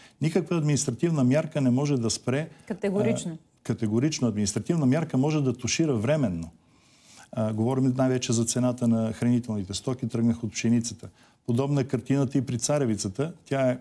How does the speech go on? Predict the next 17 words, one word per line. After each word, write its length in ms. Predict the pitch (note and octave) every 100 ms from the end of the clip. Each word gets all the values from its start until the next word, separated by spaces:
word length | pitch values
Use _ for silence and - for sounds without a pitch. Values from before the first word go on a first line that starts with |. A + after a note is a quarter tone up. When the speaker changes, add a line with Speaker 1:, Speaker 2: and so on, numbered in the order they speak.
| -
Speaker 1:
друга 360 | G#2+ C3+ D3+
борсова 440 | B2 C#3+ - B2+ A#2
стока, 340 | - D3 C3+
която 300 | - C#3+ C#3
пък 180 | A2+ A#2
формира 400 | - A#2 C#3+ C3+
най-вече 440 | C3+ C#3+ C3+ - A#2+
цената 440 | - C3 C3 B2
на 100 | A2+
месото 540 | G2+ G2 - C#3 C3
и 40 | C3
месните 500 | C3+ B2+ C3 A#2 A#2+
продукти, 440 | B2 A#2+ A#2+ -
млякото 460 | A2 B2+ B2+ A#2+ C3
и 40 |
млечните 460 | B2+ B2+ C3 A#2+ A2+
продукти, 480 | A#2 B2 B2 -